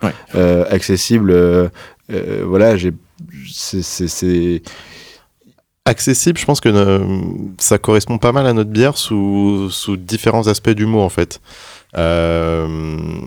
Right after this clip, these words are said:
Speaker 3: on remarque, nous, on est, on, on a, on s'est interrogé pas mal et on s'est,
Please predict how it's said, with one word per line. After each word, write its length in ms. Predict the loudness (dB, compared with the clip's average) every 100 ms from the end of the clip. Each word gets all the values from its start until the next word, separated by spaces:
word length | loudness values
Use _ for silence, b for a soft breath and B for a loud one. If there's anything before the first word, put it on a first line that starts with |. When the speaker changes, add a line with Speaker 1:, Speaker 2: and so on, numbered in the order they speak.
| -14 -16 -8
Speaker 3:
on 80 | -4
remarque, 280 | 0 -2 -4 -14 -4
nous, 100 | -4
on 100 | -2
est, 80 | -4
on, 360 | -4 -6 -6 -6 -8 -12 -14 -8
on 160 | -2
a, 120 | 0
on 240 | 0 -2 -4
s'est 140 | -2
interrogé 420 | 0 2 2 2
pas 160 | 0 2
mal 160 | 2 0
et 60 |
on 80 | -2
s'est, 240 | -2 -4